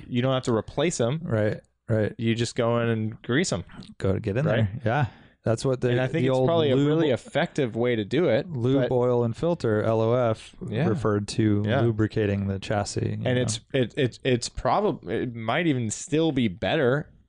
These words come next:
Speaker 1: as long as you keep up with the maintenance, and people just don't wanna be doing maintenance
Speaker 2: Exactly.
Speaker 1: nowadays. So we deal with these s-, things that wear out and then
Speaker 2: You
Speaker 1: are
Speaker 2: replace
Speaker 1: co-,
Speaker 2: them.
Speaker 1: costly to replace,
Speaker 2: Yeah, you
Speaker 1: but
Speaker 2: don't wanna
Speaker 1: it's an
Speaker 2: be
Speaker 1: interval of, like, a hundred thousand miles,
Speaker 2: It's
Speaker 1: so.
Speaker 2: the difference of getting your hands dirty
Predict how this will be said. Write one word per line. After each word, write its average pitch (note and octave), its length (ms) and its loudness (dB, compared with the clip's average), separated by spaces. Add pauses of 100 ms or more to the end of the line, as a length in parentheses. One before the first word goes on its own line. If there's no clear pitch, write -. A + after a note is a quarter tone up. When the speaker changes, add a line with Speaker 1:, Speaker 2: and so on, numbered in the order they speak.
Speaker 1:
as A#2 140 2
long B2 200 2
as A#2 100 0
you G#2+ 40 -2
keep - 200 -4
up A2+ 120 -2
with A2 60 0
the G2+ 80 -8
maintenance, B2 360 -2
and G2+ 60 -4
people - 240 -2
just G#2 160 -4
don't A2 120 0
wanna G2+ 140 0
be G2 100 -4
doing F#2+ 260 0
maintenance A#2+ 380 -2
Speaker 2:
Exactly. G#2 340 0
Speaker 1:
nowadays. G2 240 -2
So G#2+ 400 2 (380)
we A2+ 380 0
deal A#2 340 2
with G#2 180 2
these G2 320 0 (240)
s-, - 240 -8 (140)
things A2+ 240 -2
that G2+ 100 -2
wear A2+ 320 2
out A2+ 320 0
and G#2 220 -2
then G2+ 340 2
Speaker 2:
You A2+ 180 0
Speaker 1:
are A2 80 2
Speaker 2:
replace G#2 240 2
Speaker 1:
co-, B2 60 0
Speaker 2:
them. G#2 160 -2
Speaker 1:
costly A2+ 400 -2
to G#2 100 0
replace, D3+ 280 0
Speaker 2:
Yeah, C#3 40 2
you D3 60 2
Speaker 1:
but F3+ 40 2
Speaker 2:
don't G3 100 2
wanna F3 140 2
Speaker 1:
it's D3+ 100 -2
an B2+ 80 -4
Speaker 2:
be C3 60 2
Speaker 1:
interval B2 340 2
of, G#2+ 40 -8
like, A2 140 -2
a A2 80 -4
hundred A2+ 220 -6
thousand G2+ 240 -2
miles, G#2 400 -4
Speaker 2:
It's A#2 100 0
Speaker 1:
so. A2 60 -4
Speaker 2:
the G#2+ 80 -2
difference C3+ 400 -2
of A2 180 0
getting A2+ 260 0
your G#2 120 -2
hands G2+ 260 -2
dirty G2 420 0